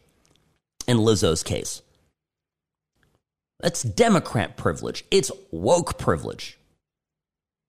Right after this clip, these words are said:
All layered on top of each other like a giant sandwich, which no doubt she would quickly consume. By the way, it is becoming a, a kind of a,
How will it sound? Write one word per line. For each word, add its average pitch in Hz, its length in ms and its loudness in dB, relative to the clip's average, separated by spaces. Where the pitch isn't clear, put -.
All 185 400 8
layered 151 400 6
on 127 280 0
top 123 320 2
of 104 140 -2
each 92 180 -2
other 95 220 0
like 123 240 0
a 117 100 -2
giant 98 1000 0
sandwich, 113 640 0
which 80 200 -10
no 80 140 -4
doubt 87 280 0
she - 160 -4
would 80 200 -8
quickly 85 380 -6
consume. 82 500 -4
By 160 180 2
the 117 100 2
way, 120 300 -2
it - 300 -6
is 226 160 0
becoming 131 520 2
a, 85 220 -2
a - 60 -8
kind - 180 -4
of 101 80 -2
a, 92 100 0